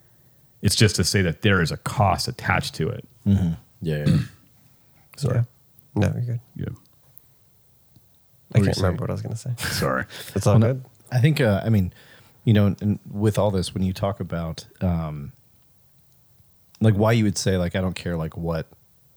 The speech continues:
Speaker 2: what the situation is for the communication, why I would care more about, like, humanizing somebody or understanding your audience, uh, is really that." It's because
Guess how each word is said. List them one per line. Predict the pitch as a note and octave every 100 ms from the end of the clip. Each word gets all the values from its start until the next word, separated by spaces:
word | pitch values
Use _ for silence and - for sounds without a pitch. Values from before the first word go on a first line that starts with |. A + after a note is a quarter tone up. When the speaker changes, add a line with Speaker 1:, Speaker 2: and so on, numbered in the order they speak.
| _ _ _ _ -
Speaker 2:
what | G#2 F#2+
the | G2
situation | - - F2+ F2+ - F2
is | E2+
for | - C#2+
the | D#2
communication, | F#2+ E2 - E2 - F2
why | E2+ E2
I |
would | D#2+
care | - D#2+
more | D#2 D#2
about, | D2+ D2+
like, | C2
humanizing | - E2+ D#2+ D2+ D2+ D2+
somebody | E2 D2+ D2+ -
or | - F#2+ F2+
understanding | E2+ F2 F2 D2
your | -
audience, | C#2+ D#2 C#2+ C2+ - -
uh, | E2+
is | D#2 E2 C#2 F2+ G2
really | F2
that." | D2+ G2+ F#2
It's | D#2
because | - - E2